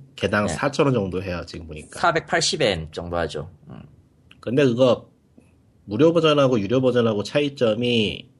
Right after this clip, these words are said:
Speaker 1: 곡 시작하기 전에 타임 드는 거밖에 없는 거예요? 대기 시간 있는 거?
Speaker 2: 그건 안드로이드일 거고요.
Speaker 1: 그러니까.
Speaker 2: 아이오에스는 그거 없어요.
Speaker 1: 아이오에스는 예초에 사야 되던가요?
Speaker 2: 예?
Speaker 1: 아이오에스는 예초에 사야 되던가? 유료였나?
Speaker 2: 네.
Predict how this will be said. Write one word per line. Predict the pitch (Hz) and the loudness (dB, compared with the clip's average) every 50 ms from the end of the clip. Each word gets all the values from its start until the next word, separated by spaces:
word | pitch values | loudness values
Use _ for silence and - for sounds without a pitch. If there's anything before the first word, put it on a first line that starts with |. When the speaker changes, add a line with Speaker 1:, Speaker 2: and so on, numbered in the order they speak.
| _ _ _ _ _ _ _ _ _ | _ _ _ _ _ _ _ _ _
Speaker 1:
곡 | - - 104 - | -8 -8 -6 -4
시작하기 | - 143 156 139 - 151 139 127 | 0 0 0 2 2 2 2 4
전에 | 113 110 113 113 107 98 98 - | 4 2 2 2 2 0 0 -2
타임 | - 170 180 185 | -2 -2 -2 0
드는 | 180 170 147 131 | 0 0 0 0
거밖에 | 123 113 113 - - | 0 0 -2 -4 -4
없는 | 104 85 85 - - | -6 -6 -6 -6 -6
거예요? | 82 90 - | -6 -6 -6
대기 | - - 90 101 98 | -6 -4 -2 -2 -2
시간 | - 104 98 90 | -2 -2 -4 -4
있는 | 82 80 80 80 80 | -4 -4 -6 -8 -6
거? | 110 165 - - - _ _ _ _ _ _ _ _ _ _ _ _ _ _ _ _ _ _ _ _ - | -6 -8 -8 -10 -18 _ _ _ _ _ _ _ _ _ _ _ _ _ _ _ _ _ _ _ _ -10
Speaker 2:
그건 | - 135 139 170 175 | -4 0 2 4 4
안드로이드일 | 139 113 120 127 139 151 147 139 120 113 104 - | 4 2 0 0 0 0 0 0 0 -4 -4 -6
거고요. | 90 87 82 98 123 131 87 73 - - | -8 -8 -6 -6 -6 -6 -6 -8 -10 -14
Speaker 1:
그러니까. | _ - 107 98 90 85 - - 76 - - _ _ _ _ _ _ _ _ _ _ _ _ _ - | _ -6 -4 -4 -4 -6 -8 -12 -14 -14 -18 _ _ _ _ _ _ _ _ _ _ _ _ _ -4
Speaker 2:
아이오에스는 | - 120 139 165 175 170 156 147 151 156 151 139 117 | -2 0 0 2 2 0 0 -2 -4 -8 -8 -8 -8
그거 | - 113 110 113 | -8 -6 -6 -6
없어요. | 90 78 - - 76 67 60 52 - _ _ _ _ - | -6 -6 -8 -12 -14 -14 -14 -14 -16 _ _ _ _ -10
Speaker 1:
아이오에스는 | - 92 107 120 135 139 135 135 113 95 | -4 2 4 6 6 6 4 2 0 -2
예초에 | - - 98 | 0 -2 -4
사야 | - - - 147 139 | -4 -2 -2 0 0
되던가요? | 123 - - 82 80 - - 135 - - _ _ _ _ _ _ _ - - 120 | 0 0 -2 -8 -10 -12 -12 -12 -14 -16 _ _ _ _ _ _ _ -14 -8 -8
Speaker 2:
예? | 151 466 - _ _ _ _ _ _ _ | -8 -8 -8 _ _ _ _ _ _ _
Speaker 1:
아이오에스는 | - - - - 127 135 135 135 139 123 117 110 95 | -8 -4 0 4 4 4 4 2 0 -2 -4 -2 -2
예초에 | 90 90 - - 107 | -4 -6 -4 -4 -4
사야 | 98 - 135 135 | -2 -2 -2 -2
되던가? | 131 110 98 82 80 80 92 131 - - _ _ _ _ _ _ - | -2 -4 -6 -8 -14 -14 -14 -14 -14 -18 _ _ _ _ _ _ -14
유료였나? | 92 85 92 92 87 82 85 85 120 175 | -8 -6 -4 -2 -2 -4 -6 -8 -12 -12
Speaker 2:
네. | 180 | -14